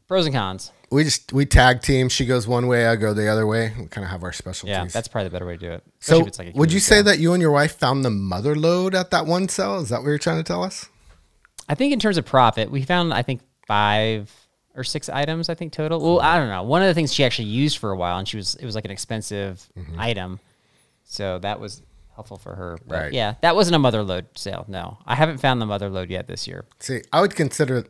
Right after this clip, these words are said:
Speaker 2: I'd consider those mother lodes. Ju-,
Speaker 1: Okay.
Speaker 2: I haven't found the mother lode yet.
Speaker 1: Loads, not mother loads.
Speaker 2: Okay.
Speaker 1: Father loads. I don't know.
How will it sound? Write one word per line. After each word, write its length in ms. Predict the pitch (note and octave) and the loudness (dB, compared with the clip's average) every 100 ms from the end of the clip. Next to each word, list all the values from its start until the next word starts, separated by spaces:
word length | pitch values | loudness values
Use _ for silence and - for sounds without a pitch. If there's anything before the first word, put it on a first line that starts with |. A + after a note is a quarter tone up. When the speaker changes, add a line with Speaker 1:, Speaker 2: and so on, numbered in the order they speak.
| _ | _
Speaker 2:
I'd 140 | - - | -8 -4
consider 400 | C#3+ - A#2 A2+ | -2 -2 0 0
those 220 | G2+ F2 | 0 -2
mother 260 | E2+ D#2 D#2 | -4 -6 -6
lodes. 360 | D2 C#2+ - - _ - _ _ _ _ - | -8 -10 -14 -20 _ -20 _ _ _ _ -8
Ju-, 120 | G#3 | -6
Speaker 1:
Okay. 140 | - G#2 - - - | -4 -8 -18 -20 -12
Speaker 2:
I 40 | |
haven't 220 | G#2+ E2+ | -10 -10
found 180 | - E2 | -8 -8
the 40 | D#2+ | -8
mother 260 | E2 D#2+ | -10 -10
lode 200 | D#2+ D#2+ | -10 -10
yet. 180 | D2+ A#2 | -12 -4
Speaker 1:
Loads, 680 | D3 D#3 D#3 D#3 C#3+ - - | 4 8 8 6 2 -4 -4
not 200 | A#2+ A#2 G#2 | -2 0 0
mother 200 | G2+ F#2+ | -2 -4
loads. 340 | E2+ F#2 F#2+ | -8 -10 -6
Speaker 2:
Okay. 80 | A#2 | 0
Speaker 1:
Father 320 | A#2 A#2 G#2 | 2 2 0
loads. 360 | E2+ - E2+ - | -8 -10 -12 -4
I 100 | A#2+ | -2
don't 80 | F#2+ | -2
know. 100 | G2 | -6